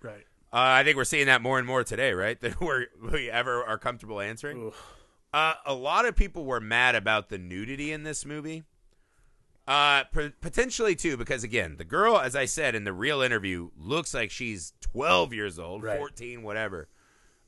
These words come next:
Speaker 2: Uh, instead, they cast an actress who is attractive, a little older, and it feels exploitative, right? I think that's how people are phrasing it. It's like, "Why are they just making us see her naked body?"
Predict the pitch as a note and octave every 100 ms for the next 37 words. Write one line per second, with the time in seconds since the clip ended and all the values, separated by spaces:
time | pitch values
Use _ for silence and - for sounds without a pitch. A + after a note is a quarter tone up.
0 | - D3 D#3 D#3 - _ _ _ _ -
1 | D3+ - A3 B3+ G#3 - D#3+ C#3+ C3+ B2
2 | C#3 C#3 D3 C#3+ C3+ A#2 A2 G#2 G2 F2
3 | D#2+ - - - D2 - D3+ E3+ F3 -
4 | E3+ E3+ A#2+ E2+ D2+ D2+ - C#3+ F3 F3
5 | D#3+ E3 D#3+ D#3+ D#3 - _ _ _ _
6 | _ _ _ E3 F#3+ - - A#3+ B3+ G3
7 | D#3 - - _ _ _ _ _ _ _
8 | _ - C#3 - C3 A2+ F#2+ D#2+ C#2+ F2+
9 | G#2+ A#2 A#2 B2+ - B2+ A2+ A2 G#2+ F#2+
10 | - E2+ D2+ D2 D2+ E2 D#2+ D2 _ E2
11 | G#2+ C#3 E3 D3+ C#3 C3 B2 B2 B2+ B2+
12 | B2 A2+ - - A#2+ A2+ A2+ G#2 G2+ F#2
13 | D#2+ D#2+ C#3+ D#3 D3 C#3+ C3+